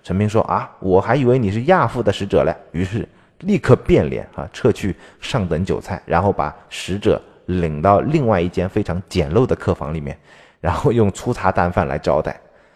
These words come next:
陈平则拂袖而去。使者没想到会是受，受到如此羞辱哈，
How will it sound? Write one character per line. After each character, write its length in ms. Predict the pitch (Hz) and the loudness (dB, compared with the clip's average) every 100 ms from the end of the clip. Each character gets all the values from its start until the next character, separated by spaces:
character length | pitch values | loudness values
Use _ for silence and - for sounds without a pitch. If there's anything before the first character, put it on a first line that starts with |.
| _ - | _ -4
陈 180 | 104 107 | -2 2
平 240 | 101 98 | 2 0
则 160 | - 85 | 2 0
拂 220 | - 98 | 2 0
袖 180 | - 78 | 2 2
而 160 | 50 | 0
去。 220 | 78 - - _ _ - - - - - | -4 -10 -18 _ _ -20 -20 -20 -20 -6
使 200 | - 170 | 0 4
者 140 | 147 | 6
没 100 | 92 | 6
想 200 | 117 85 | 2 2
到 100 | 104 | 2
会 160 | - 127 | 4 2
是 140 | 117 | 2
受， 340 | - 165 120 - | -2 2 2 0
受 180 | - 120 | -4 0
到 140 | 123 | 0
如 200 | 104 113 | 2 2
此 220 | 160 - | 0 -4
羞 280 | 90 - 127 | -4 0 0
辱 200 | 120 87 | 0 -4
哈， 180 | 71 67 | -4 -8